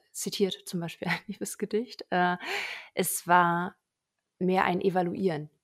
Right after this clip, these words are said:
die ganze Zeit, also ein, ein Besprechen.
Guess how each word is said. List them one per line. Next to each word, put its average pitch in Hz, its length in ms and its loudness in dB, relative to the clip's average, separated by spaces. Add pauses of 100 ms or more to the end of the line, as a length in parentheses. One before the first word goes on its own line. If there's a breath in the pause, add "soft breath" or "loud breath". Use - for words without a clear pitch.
die 151 60 -8
ganze 143 280 -8
Zeit, - 300 -10 (140)
also 147 500 -8
ein, 160 360 -10 (200)
ein 160 160 -2
Besprechen. - 600 -2